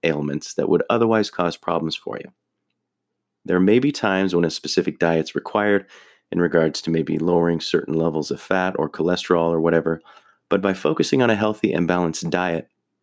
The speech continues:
you won't have to worry about going on a diet. Number five, seek to serve others.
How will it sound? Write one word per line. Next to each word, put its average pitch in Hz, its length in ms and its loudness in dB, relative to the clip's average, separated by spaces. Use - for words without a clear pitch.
you 98 180 -2
won't 117 200 -2
have 104 220 -2
to - 120 -6
worry 85 320 2
about 76 440 -4
going 78 300 -2
on 85 400 -2
a 73 80 0
diet. 65 380 -6
Number 101 140 4
five, - 400 -4
seek - 480 0
to 110 100 0
serve 82 480 2
others. 73 480 -4